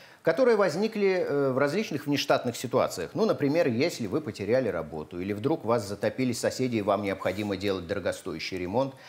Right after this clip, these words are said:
если вы заболели и вынуждены взять больничный на длительный срок. Это своего рода буфер, личный фонд на черный день.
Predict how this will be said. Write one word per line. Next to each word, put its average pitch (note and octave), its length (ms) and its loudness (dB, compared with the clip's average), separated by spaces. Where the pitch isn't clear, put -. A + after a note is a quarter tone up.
если C#3 300 0
вы A#2+ 140 0
заболели B2+ 640 2
и C3+ 160 -2
вынуждены G#2 540 -2
взять F#2+ 300 0
больничный G#2 560 -2
на B2 140 -2
длительный G2 440 -8
срок. - 340 -6
Это D4+ 280 -2
своего F3 400 4
рода E3+ 240 6
буфер, D#3+ 420 -2
личный C#3 400 0
фонд D#3 380 -2
на C3 100 2
черный D3+ 380 0
день. D3 320 0